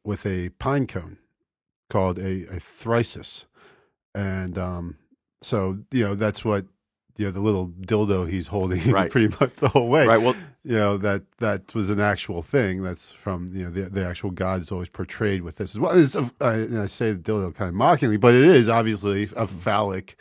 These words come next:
Speaker 2: Right.
Speaker 1: instrument, and, er, even back in the day, it was supposed to, you know, suggest, and certainly, um, sexuality has always been a big part. Like, the Dionysian festival at first was really,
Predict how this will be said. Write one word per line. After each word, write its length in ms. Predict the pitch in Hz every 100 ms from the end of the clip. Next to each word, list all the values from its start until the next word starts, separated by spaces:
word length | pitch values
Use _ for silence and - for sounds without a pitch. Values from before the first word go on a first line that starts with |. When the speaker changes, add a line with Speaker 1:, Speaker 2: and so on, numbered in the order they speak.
| - -
Speaker 2:
Right. 180 | - - _ -
Speaker 1:
instrument, 500 | 131 - 104 104 107
and, 300 | 113 107 107
er, 220 | 117 117 110 113 - -
even 260 | 123 110 107
back 300 | 107 107 -
in 80 | 104
the 80 | 110
day, 220 | 165 113
it 80 | 87
was 100 | -
supposed 440 | 104 - 98 -
to, 280 | 98 92 92
you 140 | 101 92
know, 60 |
suggest, 380 | 85 98 92 90
and 100 | 110
certainly, 460 | 151 135 123 113 104 - - - -
um, 420 | 101 101 104 98
sexuality 500 | - 110 - 117 120
has 100 | 98
always 220 | 123 123
been 120 | 104 98
a 40 |
big 220 | 90 101
part. 260 | - 139 107
Like, 140 | 131
the 80 | 135
Dionysian 640 | 143 190 180 139 - 110 95
festival 720 | 262 - - 110 110 98 - _ _ _ _
at 120 | 127 117
first 260 | 151 135
was 160 | 131 98
really, 540 | 110 175 175 123 113